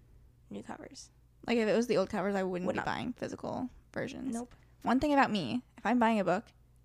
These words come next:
Speaker 1: Better
Speaker 2: I'm
Speaker 1: be pretty.
Speaker 2: going to like the cover. Otherwise, I will find some sort of online version that I'll read.
Speaker 1: Anything else, book-wise or otherwise?
Speaker 2: I don't think so.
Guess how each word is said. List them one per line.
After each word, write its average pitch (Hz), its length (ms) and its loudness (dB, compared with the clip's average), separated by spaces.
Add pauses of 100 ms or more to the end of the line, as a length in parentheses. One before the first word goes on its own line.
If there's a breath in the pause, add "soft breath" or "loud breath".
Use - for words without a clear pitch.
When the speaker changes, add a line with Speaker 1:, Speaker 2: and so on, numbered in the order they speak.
(140)
Speaker 1:
Better 233 140 -2
Speaker 2:
I'm 226 60 4
Speaker 1:
be 214 60 2
pretty. 220 120 4
Speaker 2:
going 254 160 6
to 220 120 -2
like 185 360 -2
the - 100 -10
cover. - 320 -10 (360)
Otherwise, 208 400 2
I 196 100 -6
will 185 220 -4
find 196 300 -4
some 214 140 -8
sort 196 140 -4
of - 120 -12
online 156 320 -4
version 226 560 -6 (760)
that 170 140 -2
I'll 160 80 -2
read. - 300 -10 (2250 soft breath)
Speaker 1:
Anything 294 420 -6
else, - 440 -6 (720 loud breath)
book-wise 262 520 0
or 240 100 0
otherwise? 226 720 -2 (1300 soft breath)
Speaker 2:
I 330 40 -16
don't 339 120 -8
think 311 240 -2
so. - 480 -4